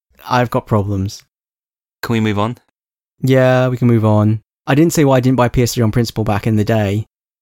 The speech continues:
Speaker 2: Well,
Speaker 1: but
Speaker 2: okay, tell me.
Speaker 1: Uh, <laughs> quickly.
Speaker 2: This could be interesting.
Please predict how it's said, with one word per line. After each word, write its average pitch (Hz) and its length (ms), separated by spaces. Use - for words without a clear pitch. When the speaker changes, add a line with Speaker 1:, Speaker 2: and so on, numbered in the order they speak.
Speaker 2:
Well, 110 160
Speaker 1:
but 107 40
Speaker 2:
okay, 101 120
tell 110 200
me. 101 220
Speaker 1:
Uh, 127 1120
<laughs> - 40
quickly. 120 580
Speaker 2:
This 120 180
could 113 120
be 120 80
interesting. 117 440